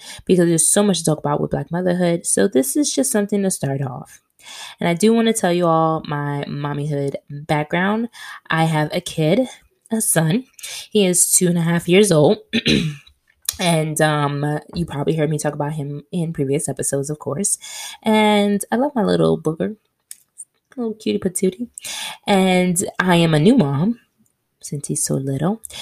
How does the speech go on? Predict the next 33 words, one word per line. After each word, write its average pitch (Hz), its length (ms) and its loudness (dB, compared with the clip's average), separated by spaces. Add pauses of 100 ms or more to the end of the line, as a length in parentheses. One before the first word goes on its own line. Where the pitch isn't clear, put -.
(180)
And 220 200 4
so, 196 340 4 (840)
and 214 120 4
these 302 180 6
are 302 80 4
just 202 420 6 (600)
things 240 420 -2
that, 175 440 2
based 208 240 0
on 160 160 0
my 151 140 -2
experiences 175 1000 2
or 160 400 2 (360)
of 226 100 2
other 175 240 0
moms 147 600 -2 (180)
that 143 360 -2
I 139 140 -4
know, 135 420 -4 (520)
um, 165 440 0
that 160 200 0
I 165 100 2
think 170 180 -4
it's 180 160 -2
just - 140 -2
important 190 400 0
to 185 100 0
talk 233 200 -2
about 185 120 -2
because 165 400 0 (300)
Black 170 640 -2
mommyhood 175 1000 -2
is, 160 640 -2